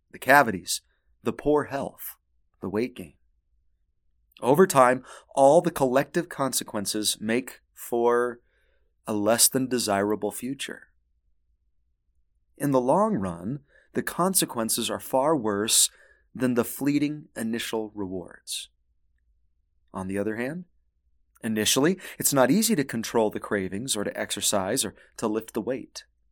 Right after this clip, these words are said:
But in the long run, the good health,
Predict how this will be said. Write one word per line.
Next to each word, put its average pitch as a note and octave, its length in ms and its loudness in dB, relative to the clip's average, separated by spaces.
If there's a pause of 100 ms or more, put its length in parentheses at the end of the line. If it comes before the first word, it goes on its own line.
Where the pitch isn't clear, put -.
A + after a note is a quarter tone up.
(840)
But B2 220 4
in A#2+ 80 2
the A#2 80 2
long A2+ 260 4
run, E3+ 360 2 (140)
the A2 120 0
good A2 220 2
health, G#2 440 -4